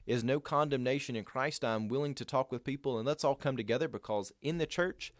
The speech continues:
we, we are not people of hate, but we're people of love and compassion. That doesn't mean that we just say everything goes, "I'll give you the keys to rob a bank," but it means that we'll love you.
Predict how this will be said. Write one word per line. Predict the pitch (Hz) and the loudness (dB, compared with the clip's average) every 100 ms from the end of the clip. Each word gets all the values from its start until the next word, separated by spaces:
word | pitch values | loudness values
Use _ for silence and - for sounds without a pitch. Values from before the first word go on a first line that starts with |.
| _ _ _ | _ _ _
we, | 101 123 135 131 - | -4 2 2 2 0
we | 113 | -2
are | 107 | 0
not | 113 143 | 0 -2
people | - 131 113 | -2 -6 -4
of | 104 | -4
hate, | 127 139 104 | -2 -4 -4
but | 101 | -6
we're | 104 | -6
people | - 127 131 110 | -4 -4 -2 -4
of | |
love | 95 92 95 | -2 0 0
and | 92 | -4
compassion. | 98 85 110 95 - - _ - | -10 -6 -4 -4 -6 -16 _ -12
That | - 104 | -12 0
doesn't | 123 156 143 | 0 0 -2
mean | 151 151 | -2 -2
that | 87 | -2
we | 107 | -2
just | 104 104 | -4 -4
say | 101 95 - | 0 0 0
everything | 92 101 95 92 90 | -2 -4 -4 -6 -4
goes, | 104 147 120 | -4 -2 0
"I'll | 95 | -2
give | 85 98 98 | -2 -8 -6
you | |
the | 98 | -6
keys | - 104 101 | -4 -4 -6
to | - | -4
rob | 95 90 | -2 -2
a | 90 | -2
bank," | 120 147 - _ _ _ | -2 -4 -6 _ _ _
but | 175 | -4
it | 170 | -2
means | 170 160 | -4 -2
that | 131 | 2
we'll | 147 | 2
love | 123 104 | 4 0
you. | 92 98 | -2 -8